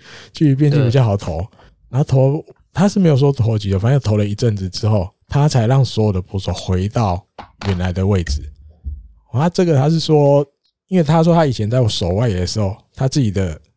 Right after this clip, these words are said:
Speaker 1: image 的训练也是这样子的。他说他在守外野的时候，他的想法就是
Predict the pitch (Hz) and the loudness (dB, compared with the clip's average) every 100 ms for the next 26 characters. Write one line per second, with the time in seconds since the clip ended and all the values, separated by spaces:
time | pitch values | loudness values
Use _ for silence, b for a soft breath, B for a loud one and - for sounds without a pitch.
0 | _ _ 123 135 143 117 101 101 - 110 | _ _ -2 2 2 0 -4 -4 -2 -2
1 | 107 95 80 101 95 92 85 80 71 71 | -2 -4 -6 -8 -4 -4 -6 -10 -16 -18
2 | _ _ _ - 165 175 175 175 165 143 | _ _ _ 0 4 4 4 2 0 0
3 | - 107 123 135 107 98 131 135 156 135 | -6 -2 0 2 0 0 0 2 0 0
4 | - _ - - 113 143 110 113 120 127 | -4 _ -8 -2 0 0 0 0 0 -2
5 | 101 | -4